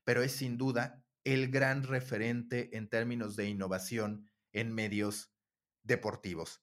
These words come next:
Nos gusta más The Athletic, por supuesto, porque The Athletic va hacia la cobertura obsesiva de los equipos de todas las ciudades en Estados Unidos, o al menos de las principales ciudades, y eso nos gusta como periodistas.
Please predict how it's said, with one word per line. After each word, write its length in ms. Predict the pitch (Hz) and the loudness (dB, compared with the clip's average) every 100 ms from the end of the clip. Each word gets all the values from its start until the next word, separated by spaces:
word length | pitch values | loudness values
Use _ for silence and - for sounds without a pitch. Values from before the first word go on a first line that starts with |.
| - | -2
Nos 220 | 135 139 | 0 2
gusta 260 | 185 190 | 2 4
más 220 | 180 190 170 | 4 4 4
The 120 | 147 | 2
Athletic, 540 | 190 226 226 98 - _ | 2 0 -2 -8 -10 _
por 140 | 110 | -2
supuesto, 680 | - 110 202 220 - 90 92 | -2 0 2 2 0 -6 -6
porque 240 | 101 101 | -6 -4
The 120 | 95 95 | 0 0
Athletic 440 | 127 143 196 110 | 0 -2 -2 2
va 280 | 123 175 - - | 2 2 -2 -4
hacia 240 | 104 120 | -2 0
la 160 | 104 - | -2 -2
cobertura 580 | 107 - - 143 151 - | -4 -4 0 4 2 2
obsesiva 800 | 123 - - 110 175 175 165 156 | -2 0 -4 -2 0 4 6 6
de 140 | 131 | 4
los 200 | 110 104 | 2 0
equipos 680 | 107 - 151 147 143 143 - _ _ - | -4 -4 -4 0 -2 -2 -8 _ _ -8
de 160 | 113 | -4
todas 360 | 113 147 143 135 | 0 2 4 4
las 140 | 113 | 0
ciudades 520 | - 117 135 135 127 120 | -2 2 4 4 0 -2
en 100 | 107 | -6
Estados 440 | - 127 127 - | -2 -2 -2 -4
Unidos, 380 | 127 175 214 190 | -2 0 0 0
o 40 | |
al 100 | 101 | -2
menos 240 | 123 131 123 | -2 -2 0
de 80 | |
las 120 | 104 - | -2 -4
principales 540 | 110 - 107 127 131 | -8 -6 -2 -2 -2
ciudades, 540 | - 117 170 196 196 - | -2 0 2 2 -2 -6
y 120 | 123 | -4
eso 180 | 131 139 | -2 -2
nos 260 | 110 101 | -4 -6
gusta 380 | 127 127 - 92 | -6 -6 -4 -6
como 240 | 87 82 | -8 -10
periodistas. 800 | - 80 65 - - - - - | -10 -12 -12 -14 -20 -20 -20 -20